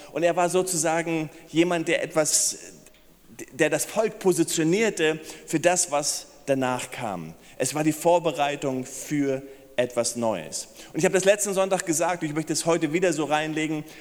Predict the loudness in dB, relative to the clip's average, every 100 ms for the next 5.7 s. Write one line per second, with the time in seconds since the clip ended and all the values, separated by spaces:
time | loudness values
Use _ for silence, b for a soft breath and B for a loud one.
0 | B 2 2 0 -2 0 -2 -2 -4 -2
1 | 0 2 2 -2 -2 -4 2 2 2 0
2 | 0 0 2 0 0 0 0 -2 -8 -10
3 | -20 -20 -20 -20 _ -20 _ -20 -20 B
4 | B B 0 2 2 2 0 0 -2 -2
5 | -2 0 0 -2 -2 -4